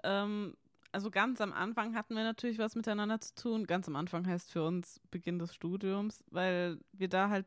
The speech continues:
eine gemeinsame O-Phase hatten, also Orientierungsphase für Erstsemestler.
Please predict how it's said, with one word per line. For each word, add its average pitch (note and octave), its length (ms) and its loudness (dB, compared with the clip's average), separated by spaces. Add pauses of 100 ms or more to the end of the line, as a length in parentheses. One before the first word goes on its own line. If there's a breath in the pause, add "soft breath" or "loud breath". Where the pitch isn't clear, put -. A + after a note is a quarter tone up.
eine G3 140 0
gemeinsame F#3+ 600 2
O-Phase F3+ 800 4
hatten, F#3+ 380 2
also E3 220 2
Orientierungsphase G3+ 1120 2
für F3+ 380 0
Erstsemestler. G3+ 1000 -2